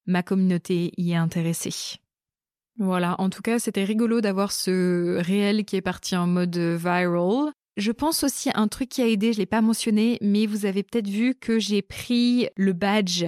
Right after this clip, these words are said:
Et je me demande si ça, ça n'a pas contribué au fait que mon post est parti viral.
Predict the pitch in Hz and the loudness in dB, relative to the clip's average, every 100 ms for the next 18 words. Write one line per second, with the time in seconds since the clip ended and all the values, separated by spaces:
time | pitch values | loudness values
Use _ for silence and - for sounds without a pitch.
0 | 165 _ _ - 190 180 208 226 233 233 | -4 _ _ -4 -2 2 4 4 6 6
1 | 254 269 285 240 - 220 - - 233 240 | 4 4 2 0 -4 -2 -2 0 0 0
2 | - 208 185 - 202 - 226 220 - 202 | 0 0 0 -2 -4 -2 -2 0 -2 0
3 | 208 214 190 - 190 - 185 170 165 196 | 2 2 -2 -2 -4 -4 -4 -4 -4 -4
4 | 185 190 175 - - 175 170 160 165 | -4 -6 -6 -6 -6 -4 -2 -2 -2